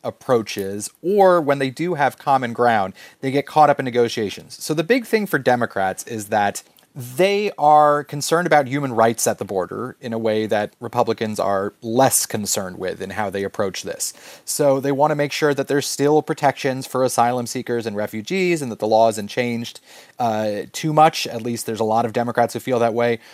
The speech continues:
Republicans would favor things that crack down more on the ability of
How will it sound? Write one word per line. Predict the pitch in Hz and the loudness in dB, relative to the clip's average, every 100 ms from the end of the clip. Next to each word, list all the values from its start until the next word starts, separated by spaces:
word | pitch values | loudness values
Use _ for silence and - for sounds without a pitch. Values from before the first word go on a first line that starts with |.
| _ | _
Republicans | 143 139 - 160 165 - 156 151 | -6 -4 2 4 4 2 -2 -2
would | 127 127 | -6 -8
favor | - 135 131 127 123 - | -4 -2 0 0 0 -4
things | - 131 127 | -8 -6 -2
that | 123 | -4
crack | - 139 127 | 2 2 4
down | - 127 123 | 2 0 0
more | 135 170 131 | 2 4 6
on | 104 107 | 4 -2
the | 107 | -4
ability | 90 104 98 90 87 - | -2 -4 -4 -8 -12 -10
of | 101 95 92 | -10 -10 -14